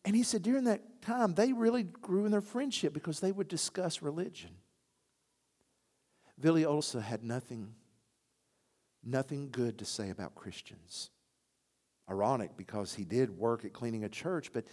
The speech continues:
he had gone through the World War Two where he saw Christians professing faith in Jesus Christ while they played Mozart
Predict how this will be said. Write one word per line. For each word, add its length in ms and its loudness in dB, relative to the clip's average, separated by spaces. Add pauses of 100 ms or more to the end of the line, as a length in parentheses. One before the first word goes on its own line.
(280)
he 160 6
had 140 6
gone 260 0
through 220 -2
the 220 0 (320)
World 220 2
War 160 2
Two 260 -2
where 120 0
he 140 -4
saw 280 -2
Christians 480 -4
professing 560 -4
faith 400 0
in 80 -8
Jesus 360 -6
Christ 640 -4 (340)
while 140 0
they 140 -2
played 320 0
Mozart 640 -2